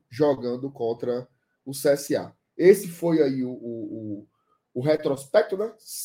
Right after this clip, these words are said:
Oito vitórias, duas derrotas, tá?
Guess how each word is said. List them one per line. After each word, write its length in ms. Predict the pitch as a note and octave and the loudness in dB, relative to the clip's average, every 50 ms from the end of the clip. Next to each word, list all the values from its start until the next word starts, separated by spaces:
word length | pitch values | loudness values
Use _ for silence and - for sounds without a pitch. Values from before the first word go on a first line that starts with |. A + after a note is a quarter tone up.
| - - _ _ | -14 -16 _ _
Oito 280 | G3+ A#3 B3+ A#3+ - | 8 8 8 8 -2
vitórias, 760 | F3 F#3 F#3 E3+ F3 F3 F#3+ A3+ A#3+ C4 - - - - _ _ _ _ _ _ _ _ _ _ _ _ _ _ _ _ | -4 -4 -2 2 4 6 6 6 4 -2 -8 -12 -18 -20 _ _ _ _ _ _ _ _ _ _ _ _ _ _ _ _
duas 400 | C3 B2+ B2+ E3 F3+ G3 F#3 E3+ | -16 0 4 6 6 6 6 4
derrotas, 600 | E3+ D3+ B2 G2+ F2+ - - _ _ - _ _ _ _ _ _ _ | 2 0 0 -2 -6 -8 -10 _ _ -20 _ _ _ _ _ _ _
tá? 280 | - A2 A2 B2+ - | -8 -8 -8 -8 -12